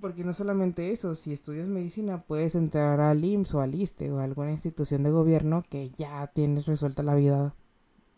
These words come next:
por la base y por prestaciones y bla, bla, bla, ¿no? Y pues mucha gente pues era como de, "Ah, pues a mí me toca", ¿no? O supuestamente, y entre comillas, "yo quiero estudiar eso".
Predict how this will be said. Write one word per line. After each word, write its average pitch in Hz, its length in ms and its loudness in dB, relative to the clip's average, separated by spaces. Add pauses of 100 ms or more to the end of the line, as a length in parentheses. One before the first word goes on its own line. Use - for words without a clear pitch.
(160)
por 135 160 -6
la 131 140 -6
base 143 540 2
y 139 60 -4
por - 200 -12
prestaciones 147 720 -4
y 147 40 2
bla, 139 220 4
bla, 147 100 2
bla, 175 220 2
¿no? 156 180 -4 (1120)
Y 254 460 0 (180)
pues 233 220 4
mucha 214 320 0
gente 254 320 -2
pues 226 260 0
era 185 160 2
como 190 220 2
de, 185 100 4
"Ah, 285 180 -2
pues 247 240 -4
a 180 80 0
mí 170 100 2
me 185 120 2
toca", 147 320 -4
¿no? 175 300 2
O 160 400 0 (760)
supuestamente, 165 840 -4
y 160 80 -4
entre 135 220 -6
comillas, 139 440 2
"yo 131 140 0
quiero 131 180 -6
estudiar 135 380 -8
eso". 165 220 -8